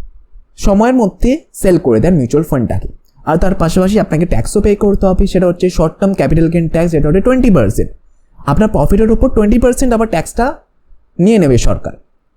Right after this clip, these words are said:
আর যদি এক বছর আপনি বেশি করেন, তাহলে তো সাড়ে বারো পার্সেন্ট আপনার চার্জেস আপনাকে পে করতে হচ্ছে, ট্যাক্সেসটা। তাহলে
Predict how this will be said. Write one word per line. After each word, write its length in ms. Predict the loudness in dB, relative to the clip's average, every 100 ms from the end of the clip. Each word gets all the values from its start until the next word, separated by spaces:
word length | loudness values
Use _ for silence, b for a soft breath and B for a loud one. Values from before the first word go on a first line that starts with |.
| _ _ _ _ -2
আর 40 | 0
যদি 140 | 0 0 -2
এক 40 | -4 -2
বছর 160 | 0 0
আপনি 100 | 0 0
বেশি 140 | 0 0
করেন, 160 | 0 0
তাহলে 200 | 0 0 0
তো 40 | 0 -2 -8 -4
সাড়ে 180 | 0 2 2
বারো 140 | 2
পার্সেন্ট 260 | 2 0 0 0
আপনার 200 | 0 -2 -2 -8 -4
চার্জেস 280 | -2 0 0 0
আপনাকে 200 | 0 0
পে 60 | 0 2
করতে 180 | 2 2
হচ্ছে, 140 | 0 0
ট্যাক্সেসটা। 460 | 0 -2 -2 -4 -4 -6 -14 b b -4
তাহলে 200 | 0 2